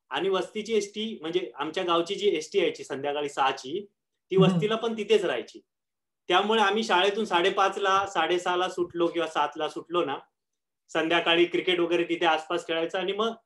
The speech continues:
Speaker 1: ती एसटी थांबलेली असायची तिथे. मग त्यात ते conductor असायचे आणि त्यांच्याशी मग ते काही conductor किंवा काही driver असे असायचे की ते repeat व्हायचे की आज
Speaker 2: बरोबर.
Speaker 1: आला तर दोन दिवसांनी परत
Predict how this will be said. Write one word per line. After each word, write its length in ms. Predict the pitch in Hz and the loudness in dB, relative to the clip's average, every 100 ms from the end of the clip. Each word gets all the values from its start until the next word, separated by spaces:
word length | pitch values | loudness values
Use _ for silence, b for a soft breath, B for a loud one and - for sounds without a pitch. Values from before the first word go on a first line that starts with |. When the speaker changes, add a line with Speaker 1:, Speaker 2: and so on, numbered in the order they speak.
| _ _ | _ _
Speaker 1:
ती 100 | 214 | 4
एसटी 260 | 196 196 220 | 4 2 -4
थांबलेली 340 | 185 190 196 202 | -4 0 4 4
असायची 360 | 165 135 123 | 4 -2 -6
तिथे. 340 | 120 117 120 - _ _ _ _ _ - | -8 -10 -10 -16 _ _ _ _ _ -8
मग 100 | 160 | -2
त्यात 180 | 165 165 | 0 0
ते 340 | - 170 170 | 4 4 4
conductor 500 | 170 165 165 156 170 | 2 0 0 0 -2
असायचे 400 | 151 156 143 147 | -2 -2 -2 -2
आणि 200 | 156 185 | -2 0
त्यांच्याशी 420 | 196 196 226 233 | -2 0 -2 -2
मग 200 | 233 233 | -2 -2
ते 340 | 208 233 226 _ | -2 -6 -10 _
काही 260 | 190 233 233 | 2 4 4
conductor 480 | 226 226 214 233 220 | 2 0 -2 -2 -2
किंवा 200 | 220 220 | -2 0
काही 180 | 202 | 0
driver 320 | 196 202 202 208 | 2 2 4 2
असे 180 | 208 | 0
असायचे 300 | 208 214 226 | -2 -2 -6
की 60 | 233 | -8
ते 120 | 247 | -4
repeat 300 | 220 226 233 | -2 0 2
व्हायचे 320 | 185 135 120 - _ _ _ | 4 2 -2 -10 _ _ _
की 100 | 180 | 0
आज 300 | 160 156 180 - 160 | 2 2 2 0 2
Speaker 2:
बरोबर. 200 | 156 156 | 4 4
Speaker 1:
आला 200 | 165 175 185 | 4 2 0
तर 80 | |
दोन 240 | - 175 185 | 2 2 4
दिवसांनी 300 | 185 196 190 | 2 2 0
परत 240 | 185 175 | 2 0